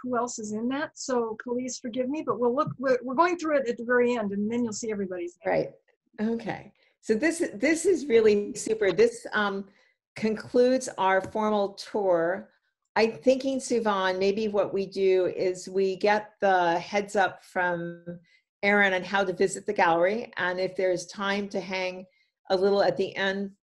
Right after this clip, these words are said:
Speaker 2: we can do that, but let's make sure we stay reasonably on folk time. Does that seem all right for you, Suvan?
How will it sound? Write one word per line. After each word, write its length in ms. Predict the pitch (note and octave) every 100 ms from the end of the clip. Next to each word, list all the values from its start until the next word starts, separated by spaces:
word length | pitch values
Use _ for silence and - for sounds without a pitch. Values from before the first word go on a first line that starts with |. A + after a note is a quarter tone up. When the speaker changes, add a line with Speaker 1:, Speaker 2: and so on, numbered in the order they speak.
| _
Speaker 2:
we 160 | F#3 F#3+
can 220 | - F3+
do 220 | E3 F3+
that, 240 | G3 G3 G3+ -
but 160 | F3
let's 360 | F3+ F3 - -
make 240 | F#3 F3
sure 360 | - - F3 F3
we 140 | E3+
stay 300 | E3+ - E3
reasonably 600 | D#3+ E3+ F3 F3+ F3 E3+
on 160 | D#3+ D#3+ F3
folk 160 | F3 _
time. 280 | F#3+ F#3+ G#3+
Does 120 | F#3+
that 200 | - -
seem 160 | - G3
all 80 | F#3
right 200 | F#3 -
for 60 | G#3+
you, 260 | G3+ G#3+ B3 _ _ _ _ _ _ _ _ _ _ _ _ _ _ _ _ _ _ _ _ _ _ _ _ _ _
Suvan? 400 | F#3+ F#3+ G3+